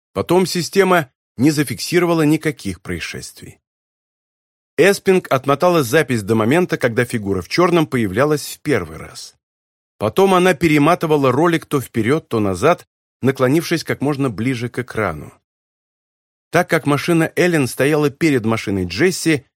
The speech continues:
злоумышленника не было видно полностью, только верхнюю часть тела.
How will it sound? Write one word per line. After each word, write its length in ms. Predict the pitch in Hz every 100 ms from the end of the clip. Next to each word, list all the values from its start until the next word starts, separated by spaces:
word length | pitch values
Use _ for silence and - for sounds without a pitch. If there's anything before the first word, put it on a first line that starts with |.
| _ -
злоумышленника 840 | 95 143 147 170 190 170 160 156
не 200 | 139 160
было 180 | 165 156
видно 320 | 139 151 151
полностью, 600 | 135 147 123 101 90 -
только 280 | - 127 -
верхнюю 480 | 110 113 160 - 135
часть 320 | 127 131 -
тела. 380 | - 92 82